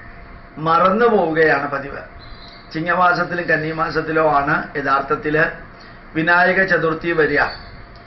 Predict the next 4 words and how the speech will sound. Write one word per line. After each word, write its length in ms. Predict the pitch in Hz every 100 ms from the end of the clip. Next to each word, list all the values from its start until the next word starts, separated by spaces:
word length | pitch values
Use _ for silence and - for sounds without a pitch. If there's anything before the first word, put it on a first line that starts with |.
| - - -
വിനായക 480 | 165 175 185 202 214
ചതുർത്ഥി 440 | 208 202 196 202
ദിവസം 580 | 190 165 147 160 156 - - - - - - -
വീടുകളിൽ 600 | 156 160 170 165 165